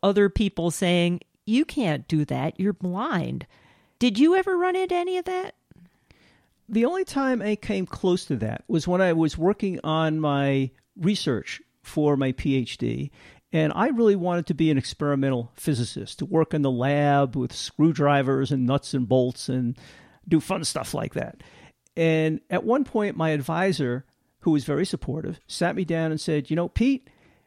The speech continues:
Speaker 2: you're a very capable person. You're very bright. I know anything you put your mind to, you can do. And I just want you to realize, if you want to be an experimentalist, it's gonna be a little bit more of an uphill battle. It may take you a little bit longer,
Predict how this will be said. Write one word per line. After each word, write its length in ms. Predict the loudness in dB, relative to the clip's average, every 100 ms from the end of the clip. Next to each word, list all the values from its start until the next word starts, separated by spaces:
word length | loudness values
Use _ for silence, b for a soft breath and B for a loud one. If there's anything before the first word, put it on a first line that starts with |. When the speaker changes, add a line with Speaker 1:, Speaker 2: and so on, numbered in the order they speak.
| b
Speaker 2:
you're 140 | 2 2
a 20 |
very 260 | 4 2
capable 540 | 0 2 2 4 0 0
person. 520 | 0 0 2 -2 0
You're 100 | 0
very 220 | 0 -2
bright. 440 | -2 0 0 -2 -6 _ -8
I 160 | -4
know 240 | 0 0 0
anything 400 | -2 -2 -2 -2
you 80 |
put 160 | -2 0
your 100 | 0
mind 340 | 0 0 0 2
to, 140 | 2
you 180 | 4 0
can 160 | 0 0
do. 400 | 2 2 0 -4
And 140 | -4
I 100 | -2
just 220 | -2 -4 -4
want 200 | -4 -2
you 60 |
to 60 | -2
realize, 720 | 2 2 2 0 -2 -4 -8 B B B _ -2
if 180 | 0
you 80 | 2
want 140 | 0 2
to 40 |
be 120 | 2
an 80 | 0
experimentalist, 800 | -2 -2 -2 -2 -2 -4 -6 -8 -6
it's 220 | -6 -2
gonna 160 | -4
be 120 | -2 -2
a 40 |
little 220 | 0 0
bit 100 | 0
more 140 | -2 -2
of 80 |
an 80 | -2 -2
uphill 360 | -4 0 0
battle. 420 | 0 -4 -4 -6 -4
It 140 | -4
may 180 | 0 -2
take 280 | 0 -2 -2
you 100 | -2
a 40 |
little 200 | 0 -2
bit 120 | -2 -2
longer, 560 | 2 2 2 -2 -4